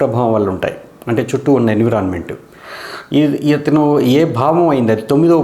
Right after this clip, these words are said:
భావం అయింది. తొమ్మిదవ భావం కాబట్టి ఇతను కన్సల్టెన్సీస్‌కి బాగా ఇంట్రెస్ట్ చూపించచ్చు, లేదా గురువుగా అంటే ఒక ట్రైనర్ అవ్వచ్చు. So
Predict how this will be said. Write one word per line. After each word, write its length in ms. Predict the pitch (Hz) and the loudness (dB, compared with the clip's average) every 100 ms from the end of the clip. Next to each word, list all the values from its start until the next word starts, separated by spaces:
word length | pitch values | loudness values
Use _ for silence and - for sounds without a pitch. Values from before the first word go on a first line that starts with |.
| 117 | 0
భావం 200 | 117 107 | 0 0
అయింది. 200 | 95 90 92 | -2 -6 -4
తొమ్మిదవ 320 | 139 160 170 160 | 0 2 2 2
భావం 180 | 147 143 139 | 0 0 0
కాబట్టి 220 | 139 143 | 0 -2
ఇతను 180 | 147 131 127 | -4 -2 -2
కన్సల్టెన్సీస్‌కి 840 | 123 127 127 127 107 123 117 - 120 110 | -2 -2 0 -2 0 -2 -4 -2 0 0
బాగా 140 | 113 110 | 0 -2
ఇంట్రెస్ట్ 340 | 120 - - 107 107 104 - | -4 -4 -2 0 2 0 -2
చూపించచ్చు, 480 | 107 107 101 - 107 107 | -4 -2 -4 -4 -2 0
లేదా 160 | 107 143 | 0 0
గురువుగా 400 | 110 117 117 113 107 - - - - - | 0 2 2 2 -2 -4 -18 -20 -14 -4
అంటే 140 | 107 110 | -2 -2
ఒక 160 | 104 104 98 | 0 -2 -2
ట్రైనర్ 360 | 110 113 127 113 | -2 0 0 0
అవ్వచ్చు. 360 | 104 101 - 104 104 - - - _ | 0 -2 -2 -2 -2 -6 -18 -20 _
So 80 | - | -2